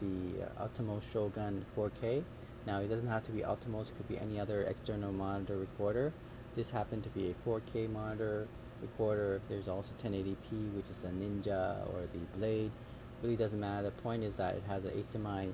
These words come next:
input. Okay, now notice there's only one H D M I input here, and, uh, if you wanna hook up, say, a camera, uh, let's say a Sony A seven S, which I'm, uh, I have right now,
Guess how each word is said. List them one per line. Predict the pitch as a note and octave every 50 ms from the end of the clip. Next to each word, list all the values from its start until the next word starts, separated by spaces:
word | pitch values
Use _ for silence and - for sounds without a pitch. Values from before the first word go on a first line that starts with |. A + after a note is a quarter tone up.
| - - - - - - - -
input. | C#3+ D3+ D3+ - - B2+ F#2+ F2 - - - - - -
Okay, | - - C3+ D#3 E3 D3+
now | C3+ B2
notice | A#2+ B2+ C#3 C3+ C#3 -
there's | C3+ A#2 -
only | B2+ B2 A#2
one | G#2+ G#2 G#2+ B2 C3 C#3+ C#3+ C#3 C#3 - - - - - - -
H | C3+ B2+ -
D | -
M | B2 A#2
I | A2+ A2 - -
input | D#3 E3 D#3+ - D#3 C3 A#2+
here, | A#2+ A2 A2+ A#2+ C#3+ D#3 - - - - - - - - - -
and, | A#2+ A#2+ A#2 A2+ A2 A2 G#2+ A2
uh, | A2+ A2 A2 A2 G#2+ G#2+ G#2+ G#2+
if | G#2 G#2+ A2 -
you | B2
wanna | B2 A#2+ A#2
hook | A#2 B2 A#2+ - -
up, | B2 A#2+ - -
say, | - - A2 G#2
a | G2 F#2
camera, | - - D3 D3+ D#3 D3 C#3+ C#3 C#3 C3+ C3 C3+ - - - - - - - - -
uh, | A2+ G#2+ G#2 G2+ G2+
let's | G#2 G#2+ G#2
say | - A2 G2+
a | F#2+
Sony | - - A#2 A2+ A2+ A2+ A2 G#2 G#2 G#2
A | G#2
seven | - - - G#2 G2+ G2+
S, | G2 G2 A2 - - - - -
which | F#2 - -
I'm, | G2 G2 F#2+ F#2+ F#2+ - - -
uh, | G2 G2 F#2+ F#2 F2+ E2+ F2+
I | G2 G2+
have | - -
right | G#2 F#2+ -
now, | F#2+ G2 G2 G#2 A#2+